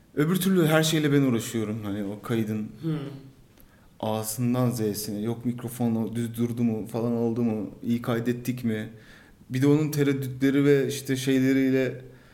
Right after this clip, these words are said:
Speaker 1: hani, e, baş ağrısıyla uğraşmak istemiyorum yani. O yüzden hani çok iyi stüdyolar var hani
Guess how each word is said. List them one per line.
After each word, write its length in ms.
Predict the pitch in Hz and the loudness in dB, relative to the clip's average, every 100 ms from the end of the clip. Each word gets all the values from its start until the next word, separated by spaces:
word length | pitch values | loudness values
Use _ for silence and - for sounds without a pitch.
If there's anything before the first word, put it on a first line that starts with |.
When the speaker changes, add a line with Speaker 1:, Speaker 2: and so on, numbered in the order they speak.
| - - - | -20 -20 -12
Speaker 1:
hani, 260 | 113 113 110 | -6 -2 -2
e, 300 | 107 - - 101 87 - - - - - - - 120 | -6 -8 -10 -8 -8 -8 -10 -14 -18 -20 -20 -8 -2
baş 200 | 123 127 | 0 2
ağrısıyla 600 | 139 131 147 143 147 139 | 2 2 2 4 4 2
uğraşmak 440 | 131 135 - 139 | 0 0 0 -4
istemiyorum 520 | - 151 143 113 101 | -4 0 2 2 0
yani. 220 | 104 110 143 | -2 0 2
O 100 | 131 | 2
yüzden 280 | 127 131 127 - - | 2 0 -2 -8 -12
hani 160 | 92 101 - - - - - - - - - - | -8 -8 -12 -18 -20 -20 -20 -20 -20 -20 -20 -14
çok 220 | - 127 | -8 -4
iyi 60 | 127 | -2
stüdyolar 520 | 123 - 131 131 131 | -4 -2 0 4 4
var 160 | 123 92 | 2 -2
hani 140 | 98 | -6